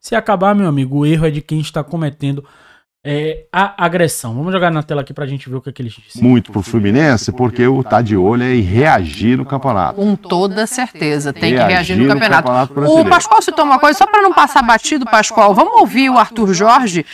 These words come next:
Speaker 3: pra gente entender o que ele fala sobre a expulsão do Gregory, né? Um lance polêmico pra gente fechar aqui o nosso clube. Coloca aí o Arthur Jorge, já pode colar a expulsão pra gente, por favor.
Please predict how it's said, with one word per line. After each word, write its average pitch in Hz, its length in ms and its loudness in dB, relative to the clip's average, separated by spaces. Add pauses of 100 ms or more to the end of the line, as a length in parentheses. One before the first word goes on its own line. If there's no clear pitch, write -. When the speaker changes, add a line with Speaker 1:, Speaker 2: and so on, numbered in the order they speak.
Speaker 3:
pra 214 200 2
gente 220 280 -2
entender 214 400 0
o 220 60 0
que 233 100 0
ele 214 80 2
fala 214 260 2
sobre 214 260 -4
a - 20 0
expulsão 277 520 0
do 294 100 -2
Gregory, 190 500 2
né? 226 160 2
Um 214 100 -2
lance 220 180 0
polêmico 220 540 0 (160)
pra 208 220 0
gente 202 540 0
fechar 196 400 0
aqui 196 180 -6
o 190 80 -20
nosso 185 320 -20
clube. 226 260 -20
Coloca 247 340 -18
aí 262 60 -20
o 247 60 -20
Arthur 214 280 -18
Jorge, 208 300 -16
já 202 100 -18
pode 208 240 -20
colar 185 360 -18 (240)
a 180 80 -16
expulsão 180 420 -20
pra 151 180 -20
gente, 135 240 -20
por - 120 -20
favor. 147 280 -20